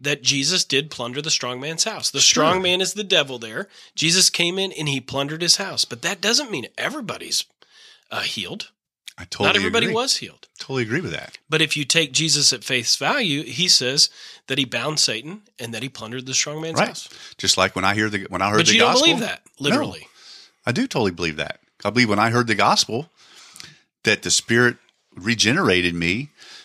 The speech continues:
Speaker 2: ripped Satan's blinders off of me, so Satan was impotent in that moment to stop me from getting saved.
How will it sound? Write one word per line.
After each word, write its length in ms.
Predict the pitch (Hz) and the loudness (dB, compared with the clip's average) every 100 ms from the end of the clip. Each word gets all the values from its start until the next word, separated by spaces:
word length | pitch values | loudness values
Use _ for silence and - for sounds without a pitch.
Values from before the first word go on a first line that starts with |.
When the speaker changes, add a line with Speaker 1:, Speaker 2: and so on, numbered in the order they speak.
| _ - | _ -8
Speaker 2:
ripped 320 | 87 143 - | 0 2 2
Satan's 440 | - 131 139 104 | 4 2 2 -6
blinders 480 | 92 101 156 147 104 | 0 4 4 4 0
off 320 | 107 180 - | 4 4 2
of 60 | 101 | 0
me, 340 | 90 95 139 - | 0 0 -4 -8
so 160 | - 101 | -2 2
Satan 440 | 127 123 104 98 - _ 95 - | 2 2 0 -4 -6 _ -20 -4
was 200 | 101 - | -4 -2
impotent 540 | - - 101 98 107 - | 0 2 2 2 -2 -2
in 80 | 104 | 2
that 160 | 107 | 2
moment 360 | 95 139 131 - _ - | 2 2 0 -4 _ -4
to 120 | - | 0
stop 300 | 117 117 127 | 2 2 0
me 120 | 110 120 | 0 -4
from 160 | 117 | -2
getting 220 | 113 113 | -2 0
saved. 460 | 110 165 - - | 2 0 -2 -10